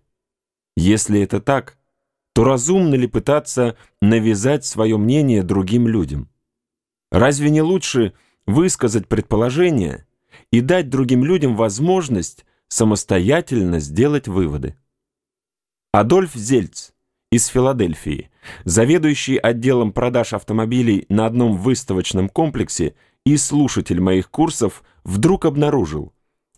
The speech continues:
что ему не удаётся заразить своим энтузиазмом группу дезорганизованных и пребывающих в унынии агентов по продаже автомобилей. Созвав собрание агентов, он попросил их открыто высказать ему,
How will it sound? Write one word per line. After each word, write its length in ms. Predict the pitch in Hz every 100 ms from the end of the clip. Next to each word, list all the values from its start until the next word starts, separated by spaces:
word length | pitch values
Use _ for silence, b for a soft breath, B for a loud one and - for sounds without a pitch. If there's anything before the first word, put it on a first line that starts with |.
| _
что 280 | - - 120
ему 180 | 151 165
не 140 | 156
удаётся 720 | 143 143 165 190 - 123 101 b b
заразить 680 | 87 92 123 147 139 165 -
своим 380 | 107 117 120 -
энтузиазмом 800 | 107 113 104 143 170 135 98 87
группу 600 | 117 160 - 135 131 b b -
дезорганизованных 1200 | 98 123 123 113 117 101 151 160 117 90 - _ _
и 120 | - 113
пребывающих 720 | 123 120 120 135 120 113 -
в 100 | 98
унынии 440 | 127 165 147 139
агентов 600 | - 104 123 147 123 110
по 100 | 113
продаже 480 | - 98 107 107 110
автомобилей. 760 | 95 - 101 98 90 73 67 - _ _ _ _ _ _ -
Созвав 500 | - 117 131 160 -
собрание 520 | 147 139 143 135 127
агентов, 640 | 120 123 185 123 - - _ b b b b -
он 180 | 185
попросил 560 | 170 156 143 135 156 147
их 160 | 131 -
открыто 640 | 110 - 160 196 - 185 b b
высказать 720 | 92 143 175 - 101 87 80
ему, 380 | 85 87 82 -